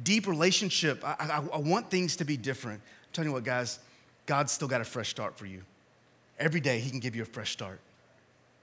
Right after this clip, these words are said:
Go to him. Take a step towards him and say, "Man, here's what's going on in my life. Help me." The Bible's really clear.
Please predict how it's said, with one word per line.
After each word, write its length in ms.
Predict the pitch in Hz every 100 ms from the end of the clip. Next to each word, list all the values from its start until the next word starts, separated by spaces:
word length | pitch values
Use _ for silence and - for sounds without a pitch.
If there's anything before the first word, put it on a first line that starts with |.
| _ _ _ _ _ _ _ _ _ -
Go 160 | 143 196
to 80 |
him. 160 | 131 90 - - _ _ _ _ -
Take 140 | 202
a 40 |
step 280 | 220 - 220
towards 280 | 185 190 165
him 100 | 127
and 80 | 113
say, 140 | 135
"Man, 320 | 123 160 175 151 - - -
here's 120 | 165
what's 120 | 151
going 180 | - 151
on 80 | 139
in 60 | 139
my 80 |
life. 360 | 123 107 92 - - _
Help 180 | 143 127
me." 180 | 107 87 _ _ _ _ _ _ _ _ _ _ _ _ _ _ -
The 60 |
Bible's 360 | 107 151 135 123
really 200 | 147 143
clear. 400 | - 139 113